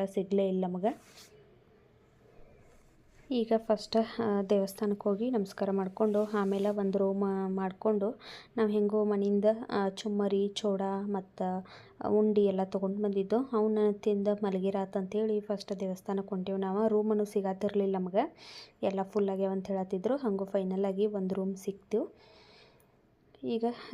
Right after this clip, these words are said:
ದೇವಸ್ಥಾನಕ್ಕೆ, ಆ, ನಮಸ್ಕಾರ ಮಾಡ್ಕೊಂಡು ಬಂದೀವಿ.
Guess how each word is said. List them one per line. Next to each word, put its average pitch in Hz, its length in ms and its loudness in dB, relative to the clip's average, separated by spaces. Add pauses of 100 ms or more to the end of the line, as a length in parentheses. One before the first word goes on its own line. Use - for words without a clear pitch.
ದೇವಸ್ಥಾನಕ್ಕೆ, 202 920 -2
ಆ, 196 100 2
ನಮಸ್ಕಾರ 190 460 -4
ಮಾಡ್ಕೊಂಡು 196 500 -2
ಬಂದೀವಿ. 196 440 0